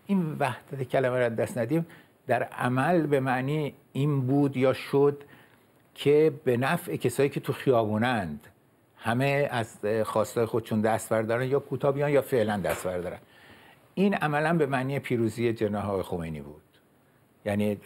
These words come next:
وحدت رو رمز پیروزی بدونیم، حتی کسایی که بلافاصله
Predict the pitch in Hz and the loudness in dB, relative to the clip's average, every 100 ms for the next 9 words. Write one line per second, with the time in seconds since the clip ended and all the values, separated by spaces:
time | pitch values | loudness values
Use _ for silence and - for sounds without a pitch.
0 | 95 - 92 92 - 98 104 95 98 113 | -14 -14 -20 -18 -10 -4 0 0 -2 -2
1 | 101 - 101 101 98 101 107 110 - 107 | -2 -2 -2 0 0 -2 -2 -4 -2 -2
2 | 104 101 107 104 98 98 113 110 151 - | -2 -4 -4 -4 -4 -4 -6 -6 -8 0
3 | 190 175 165 131 120 113 113 143 139 120 | 0 2 0 0 0 -2 0 0 0 0
4 | 107 107 107 98 | -2 -2 0 -2